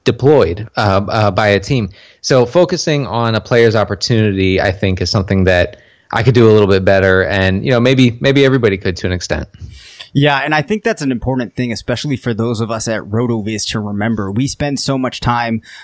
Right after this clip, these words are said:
Speaker 2: looking at the numbers, trying to figure out who the better athletes are, looking at what players did in college and what that means for their prospects going forward.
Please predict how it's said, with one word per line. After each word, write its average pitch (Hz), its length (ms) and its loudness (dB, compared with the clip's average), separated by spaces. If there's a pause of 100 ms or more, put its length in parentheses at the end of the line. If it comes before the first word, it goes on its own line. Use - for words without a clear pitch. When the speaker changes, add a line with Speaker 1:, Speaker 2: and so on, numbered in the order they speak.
(100)
Speaker 2:
looking 127 480 -2
at 131 240 -2
the 117 60 -6
numbers, 139 580 -2
trying 123 280 -4
to - 40 -14
figure 117 280 -2
out - 100 -8
who 131 240 -6
the 123 100 -6
better 113 280 -4
athletes 117 560 -4
are, 104 200 -2
looking 110 320 -4
at 117 200 -6
what 117 160 -8
players 123 360 -6
did 120 160 -4
in 113 120 -6
college 120 400 -4
and 117 120 -4
what 120 180 -4
that 120 180 -2
means 117 340 -4
for - 100 -8
their 110 140 -4
prospects 123 580 -6
going 113 260 -6
forward. 131 520 -4